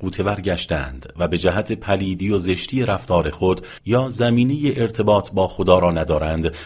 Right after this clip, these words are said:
و یا خجالت می‌کشند به درگاه خدا متوسل شوند، کسانی را که در درگاه او مقرب و عزیزند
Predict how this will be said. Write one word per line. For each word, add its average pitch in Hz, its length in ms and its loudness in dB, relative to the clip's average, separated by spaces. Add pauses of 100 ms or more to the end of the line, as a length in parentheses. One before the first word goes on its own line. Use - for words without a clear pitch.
(120)
و 104 80 4
یا 127 220 2
خجالت 107 640 0
می‌کشند 92 680 -2
به 90 80 0
درگاه 95 540 2
خدا 92 300 0
متوسل 80 580 -4
شوند، 90 600 0 (480)
کسانی 92 440 4
را 87 180 4
که - 140 -4
در 92 180 2
درگاه 98 580 0
او 104 300 -2
مقرب 95 540 -2
و 113 140 -2
عزیزند 95 720 -4